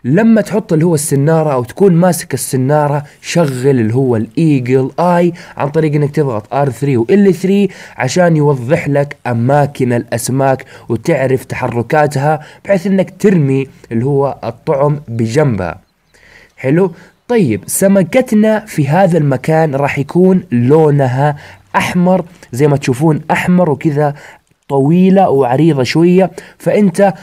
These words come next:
حاول بقدر الإمكان إنك ترمي الطعم جنبها بحيث إنك تقدر تمسكها. طبعًا شكلها مميز جدًا، عريضة وطويلة ولونها أحمر، فأنت شغل الإيجل آي إلين ما تحصلها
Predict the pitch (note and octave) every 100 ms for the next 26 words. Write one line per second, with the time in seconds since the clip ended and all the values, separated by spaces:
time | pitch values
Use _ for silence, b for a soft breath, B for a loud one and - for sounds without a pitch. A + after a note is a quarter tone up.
0 | B - G3 F3+ D#3+ F#3+ E3+ D#3+ D3 C#3
1 | B2 E3+ E3 E3+ D#3 D3+ D3 - E3+ D#3+
2 | C#3+ D3 F3+ C#3+ B2+ D#3+ E3+ D3+ D3+ -
3 | D3 C#3 C#3+ C3 A2+ - C3 A#2+ A#2+ A#2
4 | A#2+ A3 - E2+ - B B B B A#3+
5 | G#3 G#3+ - A3+ A3 F3+ D#3+ D3 E3 G#3
6 | F3+ C#3+ A#2+ F3 D3 E3+ E3+ B B B
7 | A#2 D3+ F3 C#3+ C#3 B2 C#3+ G#3 A3+ G#3+
8 | G3 F#3+ D#3 C3+ - - C#3 C3+ C3 B
9 | B C3+ D3+ C#3+ C#3+ C#3+ C#3+ B B -
10 | E3+ D3 D3+ C3+ - F3 C#3+ C#3+ C#3+ D3+
11 | D#3 D#3 B2 C3 C#3 D3+ D3 A#2+ C3+ C3
12 | - B2 - D#3 D#3+ C3+ C#3+